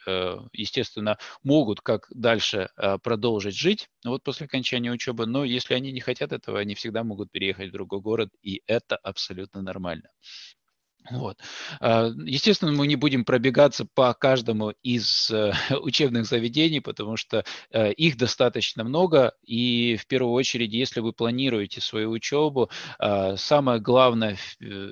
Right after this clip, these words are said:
естественно, изучить страну, куда вы, э, планируете поехать, это самое первое и самое важное. А, вот, э, вы всегда, кстати, можете обратиться в Students International и, а, получить, э, и ссылки, э, на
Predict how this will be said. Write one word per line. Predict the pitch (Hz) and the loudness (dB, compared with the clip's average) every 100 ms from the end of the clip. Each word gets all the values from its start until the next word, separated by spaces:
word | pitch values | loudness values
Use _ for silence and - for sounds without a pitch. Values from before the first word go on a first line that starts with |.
| 107 - | -14 -12
естественно, | 107 - 127 - 107 | -10 -2 -2 -2 -8
изучить | - 139 151 - 165 | -4 -4 -2 -2 -2
страну, | - 117 117 165 | -2 0 2 0
куда | - 165 160 | 0 4 4
вы, | 147 - | 2 -2
э, | 123 117 | -4 -2
планируете | 131 123 120 117 - | -2 0 -2 -2 -4
поехать, | - 110 - - | 0 0 -2 -10
это | 104 - | -14 -12
самое | - 113 120 139 | -4 -2 2 0
первое | - 123 120 107 | 0 0 2 0
и | |
самое | - 117 123 135 | 0 0 2 2
важное. | 117 113 107 104 98 - - - | 4 2 2 -4 -6 -8 -16 -8
А, | 104 104 | -2 -2
вот, | 101 101 101 - | -2 -4 -4 -2
э, | |
вы | 101 98 98 98 95 92 95 | 0 0 -2 -4 -6 -8 -6
всегда, | 113 - 120 127 | -4 -2 2 0
кстати, | - 107 107 | 0 -6 -6
можете | 101 104 - | -8 -6 -6
обратиться | 95 98 - 101 - 98 95 95 | -6 -6 -8 -12 -8 -4 -4 -4
в | |
Students | - 139 113 101 - | -4 -6 -4 -8 -8
International | 101 113 135 170 - 131 120 - | -8 -2 0 0 0 0 0 -2
и, | - 117 123 120 104 - | -4 -2 0 2 0 0
а, | 104 101 | 0 0
получить, | - 113 117 - 107 - | -2 -6 -4 -6 -8 -6
э, | 98 95 92 | -4 -4 -6
и | 92 - 135 131 - | -10 -14 -16 -14 -6
ссылки, | - - 156 143 135 117 - | -4 2 2 2 -2 -2 -2
э, | 113 110 107 | -2 0 0
на | 110 117 113 104 | 0 2 2 0